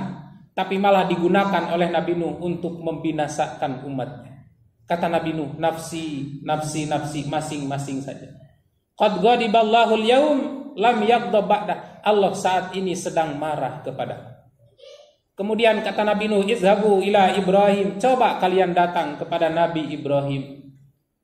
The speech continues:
Lalu manusia datang kepada Nabi Ibrahim, "Ya Ibrahim, wahai Ibrahim, anta khalilullah, engkau adalah kekasih Allah.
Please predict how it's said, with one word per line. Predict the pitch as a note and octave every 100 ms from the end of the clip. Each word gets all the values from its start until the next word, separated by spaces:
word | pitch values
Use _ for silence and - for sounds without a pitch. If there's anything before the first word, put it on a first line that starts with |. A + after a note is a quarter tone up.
| _ _ _ _ _ _ D#3
Lalu | F3 F3+ F3
manusia | E3+ F#3 - F#3 E3
datang | F#3+ F#3 E3+ D#3
kepada | F3 E3+
Nabi | E3+ D#3+ D#3+
Ibrahim, | D#3 E3+ D#3 D#3
"Ya | E3+ F3+ F3
Ibrahim, | F#3 E3+ E3 E3+ F3 F3 E3+ E3+ - - -
wahai | F3+ F3+ E3+
Ibrahim, | F3 E3+ F3 F#3+ F#3
anta | C4 C4+ C4 B3
khalilullah, | B3+ B3 C4 B3 B3 A#3+ B3 B3 A3
engkau | A3+ A#3+ A3+
adalah | A3+ B3 A#3
kekasih | B3+ B3 B3+ B3 A#3+ A3
Allah. | A3+ A#3+ A3 - - -